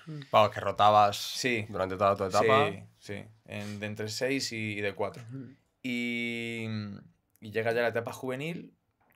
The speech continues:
Speaker 3: que esto sí que ya para mí fue lo más. Lo más porque nunca me hubiese imaginado una
Speaker 1: Claro.
Speaker 3: llamada a selección española. Juvenil primer de, de primer año, yo estaba ya con el de segundo año.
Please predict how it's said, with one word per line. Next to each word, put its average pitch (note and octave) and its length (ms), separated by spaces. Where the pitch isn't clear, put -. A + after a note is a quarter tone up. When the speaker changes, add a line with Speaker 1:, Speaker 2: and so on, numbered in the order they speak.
Speaker 3:
que - 80
esto G#2+ 240
sí A2 200
que G2+ 180
ya G#2 440
para G2+ 220
mí G#2 100
fue G2+ 440
lo G2+ 120
más. G#2 380
Lo G2 140
más G2+ 160
porque G2+ 220
nunca G#2 240
me G#2 80
hubiese G2+ 160
imaginado G2 460
una F#2+ 200
Speaker 1:
Claro. - 80
Speaker 3:
llamada F#2+ 200
a - 20
selección F#2+ 280
española. G2 440
Juvenil A2 360
primer A2+ 380
de, A2+ 140
de A2 100
primer A2+ 220
año, C3 220
yo B2 80
estaba A#2 220
ya A#2+ 100
con A#2+ 140
el G#2+ 80
de G#2+ 160
segundo G#2 420
año. G#2 240